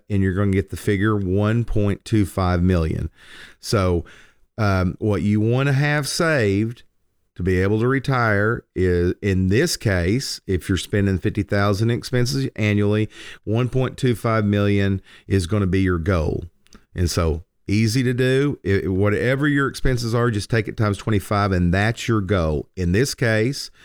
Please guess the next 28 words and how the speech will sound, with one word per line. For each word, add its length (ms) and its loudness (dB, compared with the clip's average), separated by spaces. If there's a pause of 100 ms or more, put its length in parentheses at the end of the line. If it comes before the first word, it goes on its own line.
(220)
one 220 0
point 220 -2
two 200 0
five 260 0
million. 380 -2 (400)
So 260 0
once 480 0
you've 220 0
met 240 0
that 240 -2
goal, 520 0 (160)
you 160 4
could 220 -6
potentially 920 0 (480)
retire 480 0
early 480 0 (400)
and 160 0
start 340 -2
pulling 300 0
four 260 0
percent 480 0
off. 220 -6
So, 440 0 (760)
you 120 2
know, 140 2
it's 120 -4
not 220 0
magic. 500 0